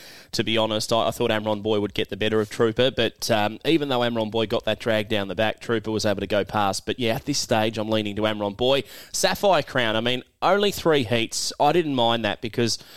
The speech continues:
the, the stars were on show. Wow, she's fast. Baby J C, Kelsey Bell, they all qualify. Magic Muffin comes up with box number one, uh, in the final. So it's such a, a deep <coughs> Sapphire Crown. All of the big names there.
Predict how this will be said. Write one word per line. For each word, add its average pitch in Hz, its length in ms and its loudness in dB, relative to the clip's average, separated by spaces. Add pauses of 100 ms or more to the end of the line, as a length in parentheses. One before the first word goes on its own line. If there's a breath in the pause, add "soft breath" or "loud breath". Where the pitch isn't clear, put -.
(320 loud breath)
the, 120 220 4
the 123 120 -2
stars 139 480 2
were 131 120 0
on 120 120 -2
show. 110 280 2
Wow, 123 240 2
she's 139 280 -2
fast. 101 380 -2
Baby 135 300 0
J 123 300 2
C, 113 340 2
Kelsey 120 400 0
Bell, 113 220 2
they 107 160 2
all 110 140 0
qualify. 107 520 0
Magic 120 380 -2
Muffin 123 460 -2
comes 113 260 -2
up - 140 0
with 110 160 -6
box 113 260 0
number 110 220 0
one, 110 360 0 (440 loud breath)
uh, 110 260 0
in 123 160 -2
the 107 100 -2
final. 120 460 2
So 127 220 2
it's - 140 -2
such - 360 0
a, 147 220 2
a 120 80 0
deep 117 340 -2
<coughs> - 20 -4
Sapphire 120 520 2
Crown. 117 420 0
All 156 240 0
of 147 80 0
the 147 80 -6
big 127 180 -2
names 113 360 -2
there. 120 320 2